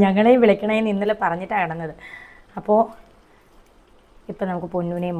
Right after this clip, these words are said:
മോനൂട്ടനെയും വിളിക്കാം. ഇന്ന് എത്ര നേരം നോമ്പ് പിടിച്ച് രണ്ടാളും ഇരിക്കുന്നതെന്ന് കാണണമല്ലോ നമുക്ക്. മാത്രമല്ല അമ്മായും പറഞ്ഞു സ്കൂളിൽ പോണ്ടാത്ത ദിവസമല്ലേ, പിടിപ്പിച്ച്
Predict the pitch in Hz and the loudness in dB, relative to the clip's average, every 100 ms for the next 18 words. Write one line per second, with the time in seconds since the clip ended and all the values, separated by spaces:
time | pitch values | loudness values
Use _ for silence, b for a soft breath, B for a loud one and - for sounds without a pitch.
0 | 156 165 165 180 151 139 - - 202 202 | -6 -6 -4 -4 -6 -8 -12 -8 -2 0
1 | 185 - _ - 269 214 175 185 202 170 | 0 -6 _ 0 2 2 -2 -2 -2 -4
2 | 180 214 185 - 190 175 185 196 180 170 | -2 0 0 -2 -6 -2 0 0 -2 -6
3 | 208 220 220 214 - 214 240 262 214 160 | -8 -8 -8 -10 -10 -8 -4 0 2 0
4 | 151 - _ _ _ _ - B B B | -4 -16 _ _ _ _ -18 B B B
5 | - 220 220 262 330 262 226 226 220 214 | -4 -2 0 4 6 8 8 8 8 8
6 | 247 285 294 214 190 196 - 208 247 - | 8 8 8 8 6 2 0 2 2 2
7 | 220 226 233 226 240 247 269 240 220 165 | 2 2 2 2 2 4 2 2 0 -6
8 | B B - - 165 185 208 | B B -16 -12 -8 -6 -2